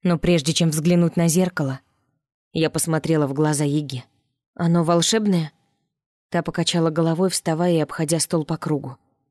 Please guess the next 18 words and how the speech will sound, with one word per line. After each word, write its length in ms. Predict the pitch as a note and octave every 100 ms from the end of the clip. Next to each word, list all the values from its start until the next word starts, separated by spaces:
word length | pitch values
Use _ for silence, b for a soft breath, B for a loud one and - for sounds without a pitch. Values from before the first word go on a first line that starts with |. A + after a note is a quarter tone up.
| _ -
чтобы 300 | - D#3+ D#3
встать 300 | - F3 D3+
за 80 |
моей 260 | C#3+ C#3+ D3
спиной. 500 | - - D3 C3 - _ _ _ _ _ _ _ _ -
Ее 220 | F3 F3
голос 320 | E3+ G3 D#3+
шепотом 440 | - F3+ E3+ D#3 D3
коснулся 500 | D#3 - E3 C#3+ D#3+
моих 240 | D#3+ D#3
плеч. 400 | E3+ D3 - - _ _ _ _ _ _ _ _
«Зеркало 640 | D#3+ E3 E3 - D#3+ D#3+
обычное, 640 | D#3+ E3 D3 - - A#2 - _ _ _ _
а 120 | D#3+
вот 160 | D3+ D#3+
места 360 | D#3 - F3+
тут 160 | D#3 C3+
волшебные. 760 | C#3 C#3 - C3 A#2+ B2 B2+